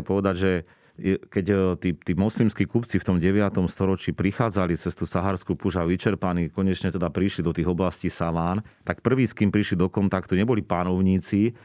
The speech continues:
ale boli to väčšinou obchodníci, áno, ktorí niekde buď predávali taký druh alebo onaký druh tovaru, či už to boli otroci, či už to boli kože, či už to bolo proste nejaké, nejaké obilniny. No a práve títo obchodníci boli prví, ktorí konvertovali na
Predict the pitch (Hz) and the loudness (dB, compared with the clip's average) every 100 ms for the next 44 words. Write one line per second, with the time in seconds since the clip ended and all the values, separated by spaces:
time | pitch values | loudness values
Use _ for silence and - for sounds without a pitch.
0 | - - - 92 117 107 92 101 - 95 | -20 -10 -4 0 0 2 0 0 0 -2
1 | 87 - 110 95 82 - 80 78 82 104 | -2 -2 0 0 -2 -2 -2 -2 -2 -4
2 | - _ - - 95 90 92 90 82 95 | -8 _ -8 -2 2 2 2 2 0 0
3 | 92 90 90 87 85 85 76 - - 92 | 0 0 0 0 2 0 -2 -6 -6 -4
4 | - 87 90 87 85 80 - 95 90 92 | -2 0 0 0 -2 -2 0 0 0 -2
5 | 78 80 - 95 104 98 92 - 87 - | -2 -4 -2 0 0 0 -2 -2 -4 -2
6 | 80 82 78 95 - 90 - 82 - 82 | -2 -2 -2 -2 -2 -2 -2 -8 -6 -6
7 | - 78 78 73 101 90 92 80 82 80 | -4 -2 -2 -2 -2 0 -2 -2 -4 -4
8 | - 78 76 76 76 69 - - - 78 | -6 -6 -4 -4 -6 -8 -12 -12 -6 -2
9 | 76 78 - 78 76 71 76 80 - - | -2 -2 -4 -4 -2 -4 -4 -4 -4 -2
10 | 98 101 98 95 92 90 - _ _ - | 2 4 4 4 4 0 -6 _ _ -2
11 | 90 85 104 127 120 107 95 - _ - | 0 0 0 0 0 0 0 -4 _ 0
12 | 120 - 110 104 98 95 98 120 127 98 | 2 4 4 4 4 2 2 0 2 0
13 | - 90 85 101 98 82 85 80 80 85 | 0 -2 0 0 0 -2 -2 -2 -2 -2